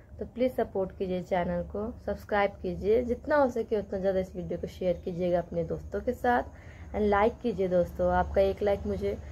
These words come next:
बहुत ज़्यादा motivate करता है, क्योंकि अब आपका like and comment ही आप, मुझे motivation देता है इस videos को बनाने के लिए, ठीक है। So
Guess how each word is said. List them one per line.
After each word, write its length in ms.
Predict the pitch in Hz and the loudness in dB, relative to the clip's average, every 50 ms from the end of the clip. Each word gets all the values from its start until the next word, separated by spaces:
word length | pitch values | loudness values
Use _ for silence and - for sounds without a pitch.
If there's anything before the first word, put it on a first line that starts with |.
| - - - - | -16 -12 -6 2
बहुत 340 | 208 233 240 254 262 254 - | 2 2 4 6 4 4 6
ज़्यादा 260 | 240 226 214 226 226 | 6 6 6 4 2
motivate 560 | 220 208 196 190 214 196 180 170 165 165 - - | 2 0 -2 -2 -2 -2 0 0 -2 -2 -4 -4
करता 320 | - 175 170 165 - - 190 | -2 -2 -2 0 0 0 0
है, 140 | 185 185 | 0 0
क्योंकि 360 | 185 - 226 214 - - 220 208 | -2 -4 -8 -8 -2 2 4 6
अब 180 | 202 202 202 - - - - - - - - - - - | 6 6 4 0 -14 -18 -18 -18 -20 -18 -20 -10 -2 -2
आपका 300 | 180 180 - - 196 190 | -2 -2 0 0 2 4
like 380 | 196 190 185 185 190 202 - 220 | 4 6 6 6 4 4 0 -4
and 140 | 214 208 208 - | -4 -4 -6 -4
comment 500 | - 175 170 170 175 180 185 202 214 208 | -4 -2 -2 0 2 2 2 0 0 0
ही 120 | 240 226 214 | 2 4 4
आप, 240 | 202 190 - - - - - - - | 6 4 4 2 -2 -10 -18 -12 -6
मुझे 240 | 190 190 180 170 190 | -4 -4 -4 -2 -2
motivation 720 | 185 180 180 180 202 170 170 170 170 - - 214 208 214 | 0 0 0 -2 -2 -2 -2 -2 -2 -2 -2 0 0 2
देता 300 | 196 185 175 190 - 185 | 2 2 0 0 0 2
है 60 | 185 | 2
इस 100 | 190 185 - - | 2 0 -2 -8
videos 340 | 165 156 165 170 170 165 - | -6 0 0 0 0 -2 -6
को 100 | - 165 | -2 0
बनाने 440 | 165 165 165 160 156 151 156 170 180 | 0 2 2 2 0 2 2 2 0
के 180 | 180 - 226 | 2 2 2
लिए, 260 | 208 208 208 233 262 294 - - - - - - - - - - - - - - - - - | 2 4 2 2 0 0 -2 -12 -16 -16 -14 -14 -12 -12 -12 -10 -8 -8 -8 -6 -6 -4 -2
ठीक 200 | - - - - | -2 0 2 2
है। 120 | - - - - - - - - - - - | 2 2 2 -2 -2 -2 -2 -2 -2 2 6
So 120 | 294 294 | 6 6